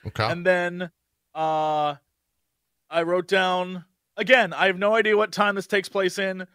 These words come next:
Speaker 2: The agents are using modern arms and armor, while Ta-, uh, Autonomy is using a World War Two era gun.
Speaker 1: <laughs> Yeah.
Speaker 2: Also, Jermaine put on Feist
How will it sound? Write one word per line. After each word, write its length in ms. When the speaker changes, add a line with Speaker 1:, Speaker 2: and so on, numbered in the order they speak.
Speaker 2:
The 120
agents 500
are 160
using 340
modern 460
arms 500
and 180
armor, 460
while 140
Ta-, 300
uh, 400
Autonomy 560
is 260
using 300
a 160
World 280
War 180
Two 320
era 300
gun. 380
Speaker 1:
<laughs> 60
Yeah. 220
Speaker 2:
Also, 520
Jermaine 640
put 240
on 240
Feist 680